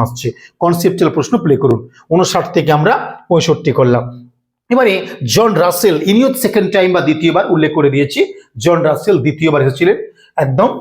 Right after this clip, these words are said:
ইংলিশ নাম লিখে দিই, জন রাসেল। সতেরোশো বিরানব্বই জন্ম, এইটিন সেভেন্টি এইট, তখন লর্ড লিটন ভারতবর্ষের ভাইসরয়, তিনি মারা যান। আঠারোশো পঁয়ষট্টির ঊনত্রিশে অক্টোবর দায়িত্ব নিয়েছিলেন, আঠারোশো ছেষট্টি সালের বারোই জুন পর্যন্ত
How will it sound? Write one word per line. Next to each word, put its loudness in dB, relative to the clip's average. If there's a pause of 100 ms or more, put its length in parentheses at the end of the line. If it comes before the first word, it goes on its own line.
(140)
ইংলিশ 4
নাম 0
লিখে -2
দিই, 0
জন 2 (100)
রাসেল। -2 (340)
সতেরোশো 0
বিরানব্বই 2
জন্ম, 4 (460)
এইটিন -2 (100)
সেভেন্টি 0 (140)
এইট, 0 (100)
তখন 2 (100)
লর্ড 0
লিটন 0
ভারতবর্ষের -4
ভাইসরয়, 0 (240)
তিনি 0
মারা 2
যান। 0 (380)
আঠারোশো 0
পঁয়ষট্টির 0 (340)
ঊনত্রিশে 2
অক্টোবর 0
দায়িত্ব 0
নিয়েছিলেন, 0 (380)
আঠারোশো -2
ছেষট্টি -4
সালের 0 (340)
বারোই 2
জুন 0
পর্যন্ত -2